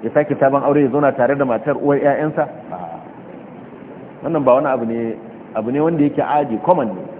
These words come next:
To amma shi wannan ba shi ake nufi ba. Idan mutum ya yi wannan ya zama to azzalimi. Domin wannan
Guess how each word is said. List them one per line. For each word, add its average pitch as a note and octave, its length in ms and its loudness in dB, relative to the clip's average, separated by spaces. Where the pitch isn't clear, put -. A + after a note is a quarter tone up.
To C3 100 4
amma D#3+ 360 4
shi G3+ 120 0
wannan G#3 320 6
ba C#3+ 220 4
shi F3 100 2
ake D#3 220 2
nufi A#2 280 -6
ba. F#2 100 -10
Idan C#3+ 200 4
mutum E3 220 -2
ya E3 60 2
yi F3 40 4
wannan E3+ 300 2
ya F3 120 4
zama D#3 180 0
to D3 180 -2
azzalimi. G#2 540 -4
Domin C#3+ 340 6
wannan G3 400 2